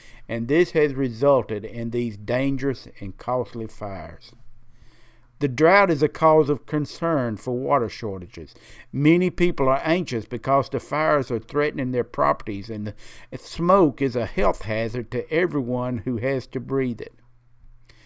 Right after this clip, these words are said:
So for this reason, a lot of people are experiencing heartache and suffering. But through it all, God has given us a beautiful sunset.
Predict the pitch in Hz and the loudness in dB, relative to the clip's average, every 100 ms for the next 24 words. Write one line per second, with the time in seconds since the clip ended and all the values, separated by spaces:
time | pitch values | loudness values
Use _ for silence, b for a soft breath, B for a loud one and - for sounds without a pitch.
0 | b b 147 139 147 165 180 139 147 151 | b b -2 0 2 2 2 2 2 2
1 | 139 120 117 147 160 160 - 127 123 113 | 2 4 6 6 4 -4 -4 0 0 0
2 | - 147 151 156 139 123 - 151 139 123 | -4 -2 -2 -4 -10 -8 0 2 4 4
3 | 135 - b b b b 123 - 151 151 | 0 -4 b b b b -6 -4 0 0
4 | - 95 90 73 - b b b - 120 | 0 -6 -12 -14 -20 b b b -8 -6
5 | 107 - - 139 156 165 143 117 110 113 | -6 -8 0 6 6 6 6 4 2 -2
6 | 117 107 123 120 131 123 - - - - | -4 -2 0 2 2 -2 -6 -8 -8 -6
7 | 113 117 127 117 110 107 101 - _ - | -8 -4 -2 -2 -4 -6 -10 -14 _ -20
8 | - 107 104 117 117 113 110 107 - 113 | -10 -8 -4 -2 -2 -4 -6 -6 -6 -6
9 | 101 101 80 | -6 -10 -12